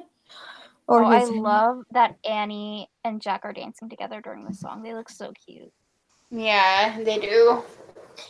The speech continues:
Speaker 1: But yeah, so she's singing it, you know, I think, like, she's, you know, getting over her grief and all that. And then you see the muse look at her, and then it turns into Rick.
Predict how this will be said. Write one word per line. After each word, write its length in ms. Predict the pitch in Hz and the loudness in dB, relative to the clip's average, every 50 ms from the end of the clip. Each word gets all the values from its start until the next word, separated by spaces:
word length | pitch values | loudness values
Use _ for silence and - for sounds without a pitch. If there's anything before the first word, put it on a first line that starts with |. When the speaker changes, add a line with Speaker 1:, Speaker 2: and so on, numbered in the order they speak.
| - _ _ _ | -20 _ _ _
Speaker 1:
But 100 | - 262 | 4 6
yeah, 320 | 262 277 269 254 240 226 - - - 226 | 8 8 8 8 8 6 4 -2 -4 0
so 200 | - - 269 247 | 8 10 10 10
she's 280 | - - 277 254 - | 10 6 2 2 4
singing 320 | - 277 277 277 285 277 277 | 4 4 6 6 6 6 6
it, 260 | 277 277 277 262 - - _ _ | 4 4 2 2 0 -6 _ _
you 120 | - 233 233 | 0 0 2
know, 120 | 226 202 - | 2 2 4
I 300 | - 196 202 214 220 220 | 6 6 6 6 6 4
think, 360 | 220 - 214 202 196 190 196 | 2 2 2 2 2 4 4
like, 240 | 190 180 170 175 - | 4 4 4 2 -2
she's, 380 | - - - 180 175 180 - - - | -8 -6 -4 -4 -4 -4 -6 -12 -14
you 60 | 190 | -14
know, 200 | - - 196 196 202 | -12 -12 -12 -6 0
getting 300 | - 226 226 233 233 233 | 2 4 4 4 4 4
over 260 | 226 226 220 214 208 | 2 0 0 0 0
her 140 | 196 196 190 | 0 -2 -4
grief 460 | - - - 262 254 247 247 240 - | -6 -2 0 2 2 2 0 0 0
and 100 | 254 240 | 0 0
all 160 | 233 233 233 | 0 -2 -2
that. 320 | 226 240 240 240 233 220 - | 0 0 2 2 2 2 0
And 100 | 208 214 | 0 0
then 120 | 220 220 | 0 0
you 80 | 214 214 | -2 -2
see 220 | 214 - - 214 | -2 -2 -2 -2
the 120 | 196 196 190 | 0 0 0
muse 640 | 190 196 214 233 254 262 254 240 240 233 - - - _ _ _ _ _ _ _ _ _ _ _ - | 2 2 4 4 4 6 6 4 4 2 -2 -8 -12 _ _ _ _ _ _ _ _ _ _ _ 2
look 240 | 214 208 208 208 214 | 4 4 6 6 6
at 100 | 202 196 | 4 6
her, 340 | 196 196 190 185 185 180 180 | 8 8 8 8 8 6 4
and 240 | - - 190 185 185 | 4 4 4 4 4
then 320 | 185 185 180 180 180 180 - _ - | 4 4 2 0 -2 -4 -8 _ -6
it 100 | - 190 | -6 -4
turns 300 | - - 208 202 196 190 | -2 -2 0 0 2 2
into 240 | 190 190 185 - 180 175 | 2 0 2 2 2 2
Rick. 460 | 170 170 190 196 185 165 170 175 | 6 8 8 8 10 8 6 2